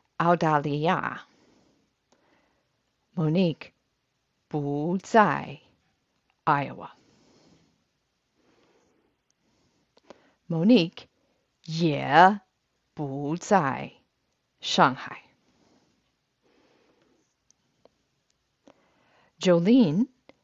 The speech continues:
也不在Iowa。Diane在Iowa。Jolene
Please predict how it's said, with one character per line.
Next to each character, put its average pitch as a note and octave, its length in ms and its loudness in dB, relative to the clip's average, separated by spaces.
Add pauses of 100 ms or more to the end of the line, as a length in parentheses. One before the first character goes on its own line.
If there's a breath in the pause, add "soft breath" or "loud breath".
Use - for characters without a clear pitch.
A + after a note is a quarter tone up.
(160)
也 E3+ 720 2 (320)
不 D3 340 -4
在 E3 560 2
Iowa。 C3+ 680 -4 (1080 soft breath)
Diane E3+ 760 -6 (260)
在 D#3 380 0
Iowa。 D3 640 -6 (4000 soft breath)
Jolene F3+ 720 2